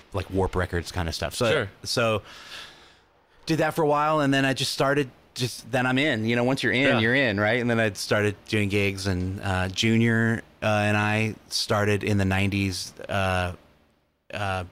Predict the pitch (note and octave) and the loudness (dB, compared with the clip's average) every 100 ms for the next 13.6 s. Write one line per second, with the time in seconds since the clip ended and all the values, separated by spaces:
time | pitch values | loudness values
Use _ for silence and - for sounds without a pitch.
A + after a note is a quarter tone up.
0 | - G2+ G#2 - - - A2+ B2 B2 C3+ | -8 -4 -4 -4 -8 -6 -4 -2 -2 -2
1 | - - - _ - A2 - A2+ C3+ C#3+ | -4 -10 -18 _ -10 -10 -6 -4 -2 -4
2 | - - - - - - - A#2+ B2 A#2 | -8 -12 -18 -20 -20 -20 -8 -2 0 0
3 | C3 B2 A2 G#2+ A2+ G2 - - - - | 0 0 0 2 2 2 -4 -18 -20 -20
4 | _ G#2 G2 F#2 F2+ - - _ _ - | _ -2 0 0 -4 -8 -20 _ _ -16
5 | - - - - B2 A#2 A2 G#2+ - - | -14 -12 -10 -6 -4 -2 0 -2 -4 -10
6 | - - - - _ _ _ - G#2+ A2 | -12 -12 -16 -20 _ _ _ -4 0 0
7 | G#2 - - - G#2 F2 G2 G#2 G#2 F2 | 0 -4 -6 -4 -2 -2 0 0 0 -2
8 | F#2+ E2+ D#2+ - - _ _ - C#3+ G#2 | -4 -6 -6 -10 -18 _ _ -4 -2 -4
9 | - B2 B2+ B2+ A#2 A2 F#2 C2+ - - | -6 -2 2 2 2 0 -2 -4 -10 -10
10 | - - - G2 F#2+ A2+ G#2+ G#2+ G#2+ - | -16 -4 0 0 0 0 0 2 0 -2
11 | - A#2 - C3 C#3 A#2 A2+ - A#2+ A#2 | -4 -4 -2 0 0 0 -2 -2 -2 2
12 | G#2 A2+ A#2+ G#2+ F#2+ G#2+ G#2 G2 F#2 F#2+ | 2 2 2 0 0 0 2 2 0 -2
13 | F#2+ F2 G#2 F#2+ E2+ | -2 0 0 0 -2